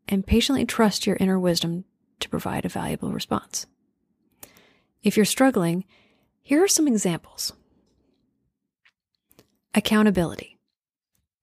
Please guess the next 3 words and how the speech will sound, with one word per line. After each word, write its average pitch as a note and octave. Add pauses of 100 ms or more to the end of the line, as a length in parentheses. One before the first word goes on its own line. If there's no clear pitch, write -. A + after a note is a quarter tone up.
(720)
Fairness. - (1700)
Security. G3 (1500)
Conscientiousness. A#3